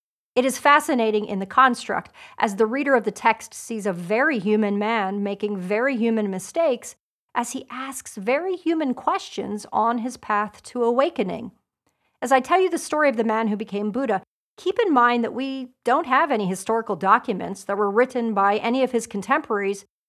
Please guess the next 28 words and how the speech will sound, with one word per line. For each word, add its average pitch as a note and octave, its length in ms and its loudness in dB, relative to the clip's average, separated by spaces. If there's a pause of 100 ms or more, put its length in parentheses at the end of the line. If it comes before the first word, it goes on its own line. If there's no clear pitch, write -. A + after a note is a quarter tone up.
(120)
that A#3+ 120 0
describe B3 580 2
the A#3 100 2
early G#3+ 300 2
years F#3+ 340 -2
of F3 200 -4
the F#3+ 80 0
Buddha. F3+ 400 0 (520)
That's F#4 220 -4
an A4 80 2
important C4 500 -2
perspective - 720 -4
to G#3+ 120 -4
maintain. G3+ 720 -4 (580)
Certainly, B3 540 0
if - 340 -6
you A3+ 160 -6
do G#3 180 -2
a F#3+ 60 0
Google G#3 320 2
search, E4 520 -4 (340)
you C4+ 140 -6
will D4+ 120 2
find B3 520 4
variations A3+ 720 -2
in A3 200 -2
the G#3 80 2
narrative. G3 720 -4